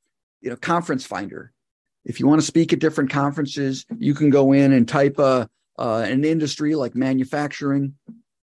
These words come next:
uh, twenty twenty-three, and it will find conferences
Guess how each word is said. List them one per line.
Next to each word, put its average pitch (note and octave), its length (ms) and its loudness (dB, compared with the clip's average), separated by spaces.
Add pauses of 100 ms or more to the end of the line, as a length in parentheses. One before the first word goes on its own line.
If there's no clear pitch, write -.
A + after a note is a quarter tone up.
(140)
uh, A2 140 -8
twenty D3+ 320 -2
twenty-three, C3+ 840 -4 (1600)
and A#2+ 840 -6 (800)
it C3+ 80 -4
will A#2 160 -4
find C3+ 340 -2
conferences A#2+ 840 -8